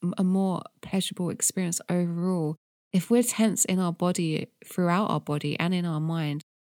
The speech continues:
that's also gonna affect how we, um, experience pain. That's scientifically proven. If we're feeling uncomfortable, if we're feeling unsafe,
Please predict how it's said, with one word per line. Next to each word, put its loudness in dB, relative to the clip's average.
that's 2
also 0
gonna -2
affect -6
how -6
we, -6
um, -2
experience -2
pain. -4
That's -4
scientifically -2
proven. -2
If -6
we're -2
feeling -4
uncomfortable, -6
if -6
we're -6
feeling -6
unsafe, -2